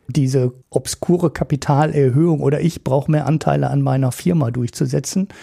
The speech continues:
Sonst mache ich diesen Roboter und das K-I-Zeug in einer anderen Firma. Also man sieht, das Auto, das kleinere, für mehr Wachstum im Kerngeschäft wird erwähnt und ansonsten reitet er die K-I-Welle mit diesem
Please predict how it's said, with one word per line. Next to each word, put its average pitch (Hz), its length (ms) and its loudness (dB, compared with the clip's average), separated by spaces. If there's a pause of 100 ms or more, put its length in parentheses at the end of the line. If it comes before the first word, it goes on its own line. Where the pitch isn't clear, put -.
(240)
Sonst - 260 -2
mache 156 160 2
ich 147 100 -2
diesen 143 280 0
Roboter 147 560 0
und 143 100 -2
das 135 160 -2
K-I-Zeug 139 680 -2
in 127 140 -2
einer 120 100 -6
anderen 120 280 -2
Firma. 117 400 -4 (360)
Also 139 200 0
man 151 160 2
sieht, 165 340 0 (640)
das 117 160 -2
Auto, 180 420 2
das 156 160 0
kleinere, 160 540 2
für 143 520 0
mehr 139 300 2
Wachstum 139 380 -2
im 127 140 0
Kerngeschäft 160 680 -2
wird 147 140 0
erwähnt 139 500 -2 (320)
und 135 140 0
ansonsten 139 560 2
reitet 123 400 0
er 123 120 -2
die 120 120 -8
K-I-Welle 131 840 -2
mit 123 180 -4
diesem 117 420 -2